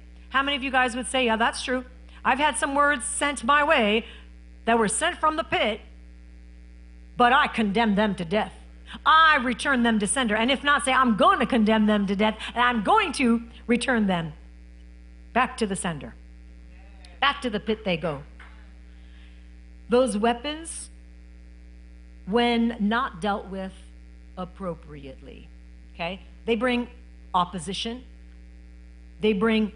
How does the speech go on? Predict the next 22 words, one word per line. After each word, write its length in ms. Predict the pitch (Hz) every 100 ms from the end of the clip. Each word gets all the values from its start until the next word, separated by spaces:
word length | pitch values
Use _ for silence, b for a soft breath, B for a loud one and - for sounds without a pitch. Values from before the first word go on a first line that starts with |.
| -
oppression, 720 | 190 185 - 165 151 196 254 - - - - b b b - 156
they 240 | 240 233
bring 320 | 190 233 233
a 140 | 202 185
weight 560 | 170 202 285 - - -
of 180 | 185 151
heaviness. 720 | - 202 165 165 156 247 -
I'm 140 | 277
just 180 | 339 -
trying 200 | - 277
to 40 | 233
explain 380 | - 226 226
to 100 | 220
you 80 | 240
what 240 | 202 226 -
some 160 | 220
of 80 | 196
these 160 | 202 175
weapons 380 | 185 190 175 - -
would 200 | 180 165
look 200 | 180 190
like 340 | 165 156 160